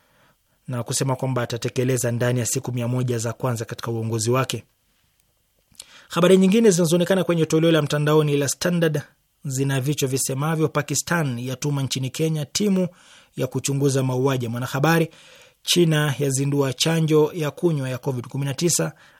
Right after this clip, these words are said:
na Uhuru ahudhuria mazungumzo ya amani ya Ethiopia huko nchini Afrika Kusini. Tuelekeze kurunzi ya udondozi wetu kwa,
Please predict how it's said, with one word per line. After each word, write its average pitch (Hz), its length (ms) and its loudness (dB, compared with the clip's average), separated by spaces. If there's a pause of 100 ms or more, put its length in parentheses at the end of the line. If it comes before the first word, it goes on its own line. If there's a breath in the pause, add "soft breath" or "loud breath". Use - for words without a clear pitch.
na 127 160 -4
Uhuru 147 520 4 (840 soft breath)
ahudhuria 131 480 2
mazungumzo 127 920 0
ya 123 200 -4
amani 127 480 0
ya 113 60 -6
Ethiopia 131 540 -2
huko 123 300 -10
nchini 123 260 -8
Afrika 123 260 -8
Kusini. 135 360 0 (680 loud breath)
Tuelekeze 202 480 8
kurunzi 190 360 6
ya 180 40 6
udondozi 165 360 2
wetu 165 160 0
kwa, 147 480 0